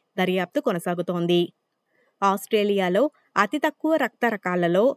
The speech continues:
పెరుగుదల ఉందని ఒక కొత్త అధ్యయనం కనుగొంది. నాలుగు లక్షల తొంభై వేల మంది రక్తదాతల అధ్యయనంలో ఆర్ వన్ ఆర్ వన్ అనే రకం ఎక్కువగా కనిపించింది. ఇది బి మరియు ఏబీ రక్తం ఉన్న వ్యక్తులతో ముడిపడి ఉన్న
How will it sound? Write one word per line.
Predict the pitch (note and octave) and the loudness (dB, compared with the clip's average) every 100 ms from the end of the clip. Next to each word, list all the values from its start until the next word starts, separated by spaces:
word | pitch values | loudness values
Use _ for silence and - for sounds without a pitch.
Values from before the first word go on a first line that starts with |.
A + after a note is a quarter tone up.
| _ _ - | _ _ 2
పెరుగుదల | A3+ B3+ C#4 C4+ | 2 2 0 0
ఉందని | G#3+ F3+ F3+ B3+ - | 0 -2 0 -2 -2
ఒక | G3 | -4
కొత్త | F#3+ G#3 G3+ D#4 | 0 0 0 0
అధ్యయనం | B3+ E3+ F3+ F3 A#3+ | 0 0 -2 -2 -2
కనుగొంది. | B3 F3+ F3 F3 F3+ F#3 - _ _ _ _ _ - | -2 -2 0 2 2 0 -6 _ _ _ _ _ -6
నాలుగు | G#3 G3+ G#3 | -2 0 2
లక్షల | G#3+ G3+ G#3+ G#3 | 0 0 -2 -2
తొంభై | G3 F#3+ F#3+ | 0 0 0
వేల | F#3 G3+ C4 | 0 0 0
మంది | A#3+ G#3+ G#3+ | -2 -2 -2
రక్తదాతల | F#3 - G#3+ A3+ A3 A3 | -4 -4 -2 -4 -4 -6
అధ్యయనంలో | D#3+ D#3 F3+ F3+ F3 F3+ C#4+ - _ _ - | -6 -4 -4 -2 -2 0 -2 -4 _ _ 2
ఆర్ | G3+ B3 | 4 4
వన్ | C4+ E4 D4+ G3 | 2 0 0 -2
ఆర్ | F#3+ G#3 | 0 0
వన్ | A#3 A#3+ | 0 0
అనే | F#3+ G3 | -2 -2
రకం | F#3+ F3 G#3+ B3+ | -2 -2 -2 -2
ఎక్కువగా | E3+ - F#3 G#3 | -6 -4 -2 -2
కనిపించింది. | A3+ E3 D#3 F3+ F#3 F3+ F#3 F3 _ | -2 -4 -2 -4 -2 -2 -2 -2 _
ఇది | F3 G3 E4 - _ _ - | -6 -2 -2 -4 _ _ -6
బి | F3 B3 E4 - | 0 0 0 -4
మరియు | G3+ G3 G3+ G#3 G#3+ _ - | -2 0 2 0 -2 _ -2
ఏబీ | G3 A#3+ D#4 D#4 | 2 4 2 0
రక్తం | A#3 - A#3+ | -2 -2 -2
ఉన్న | A3+ A3 | 0 -2
వ్యక్తులతో | F#3 D#3+ F#3+ F#3 G3+ | -2 -4 -2 -2 -2
ముడిపడి | G3+ F3 F3 F#3+ F#3 | -2 -2 -2 -2 -2
ఉన్న | F3 G3+ | -2 -2